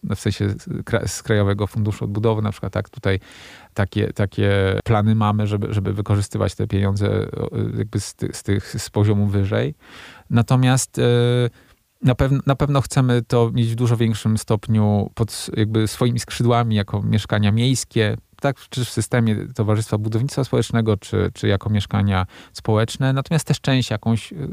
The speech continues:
chcemy, żeby, żeby też to były mieszkania prywatne, tak, żeby ten miks jednak w tym miejscu też zachodził.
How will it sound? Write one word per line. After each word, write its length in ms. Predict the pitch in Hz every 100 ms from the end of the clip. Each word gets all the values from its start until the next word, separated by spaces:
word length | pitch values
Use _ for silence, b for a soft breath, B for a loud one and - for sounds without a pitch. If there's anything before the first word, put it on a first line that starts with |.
| -
chcemy, 420 | - 117 110 113 120 131 185
żeby, 300 | 131 110 110 110
żeby 220 | 110 110
też 200 | 113 -
to 100 | 107
były 160 | 104
mieszkania 380 | 101 104 107 104
prywatne, 480 | - 101 101 - 95
tak, 160 | 98 101
żeby 200 | 98 98
ten 300 | 95 98 98
miks 300 | 101 - -
jednak 280 | 98 98
w 40 | -
tym 140 | 98
miejscu 240 | 92 - -
też 180 | 92
zachodził. 480 | 92 82 90 82 85